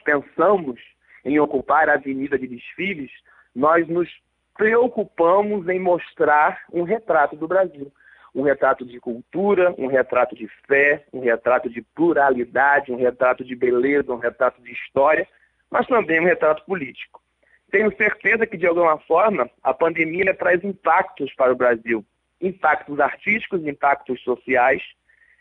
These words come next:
que serão certamente abordados de maneiras distintas, porque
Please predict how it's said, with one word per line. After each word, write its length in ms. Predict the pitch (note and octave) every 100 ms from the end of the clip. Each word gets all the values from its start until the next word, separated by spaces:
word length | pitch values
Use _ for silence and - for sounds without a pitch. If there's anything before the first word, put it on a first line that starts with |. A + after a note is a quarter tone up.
| _ -
que 140 | A#3 -
serão 380 | A#3+ G3+ D3+ D#3
certamente 680 | E3 D#3+ F#3+ C#3+ B2+ B2+ - -
abordados 760 | B2+ C#3 C3+ A2+ A#2+ A#2+ B2
de 100 | B2+
maneiras 440 | D3+ C#3+ C3 B2+ B2 A#2
distintas, 640 | C#3 G3+ - E3 D#3 - D#3+ - _
porque 440 | C#3+ - C#3+ C3+